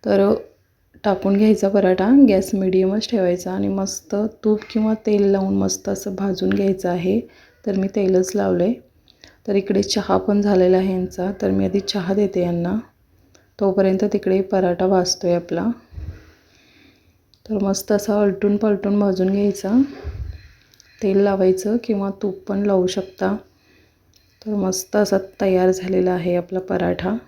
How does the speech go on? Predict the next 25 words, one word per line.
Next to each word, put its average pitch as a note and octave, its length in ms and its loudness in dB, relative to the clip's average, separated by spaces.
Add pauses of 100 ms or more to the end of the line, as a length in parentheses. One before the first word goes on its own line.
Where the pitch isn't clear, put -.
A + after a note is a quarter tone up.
(840)
जर F#3+ 160 2
तुम्हाला G3 260 2
जास्त F#3+ 300 0 (100)
फुगवायचा F3+ 540 2
असेल F#3 520 0
तर, F#3+ 140 -4
अ, F#3 400 2
तुम्ही F#3+ 180 -2 (920)
याच्यामध्ये G3 640 2 (300)
जी G#3 100 0
भाजी F#3+ 340 0
असते F#3+ 220 0
ती G#3 100 0
कमी G3 320 -2
भरायची, F#3 400 2
म्हणजे F#3+ 180 -2
मस्त F#3 360 -4 (100)
टम्म F3+ 280 -2
फुगतो. F#3 800 -8
मी G3 220 -6
अगदी G3 500 -6 (600)
कचाकच G3 640 -2
भरली F3 380 2
आहे, E3 180 0
त्यामुळे F3 500 -4